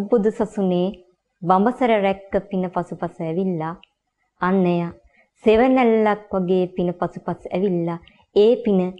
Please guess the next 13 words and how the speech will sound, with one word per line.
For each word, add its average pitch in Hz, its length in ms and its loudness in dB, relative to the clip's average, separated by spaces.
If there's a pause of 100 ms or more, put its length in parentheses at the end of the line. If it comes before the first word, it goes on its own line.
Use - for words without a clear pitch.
(240)
ඈව 190 280 4
එක්කගෙන 180 540 0
ගියා 165 420 -2
ඒ 170 160 -4
වරද 185 340 -2
විලෝකෙට. 180 540 -6 (1080)
දැන් 233 240 4
ඉන්නවා 269 380 6
දෙව්ලොවට 202 540 4
වෙලා 175 340 2 (480)
මහා 190 400 2
සැප 269 240 -6
විඳිනවා. 208 480 -4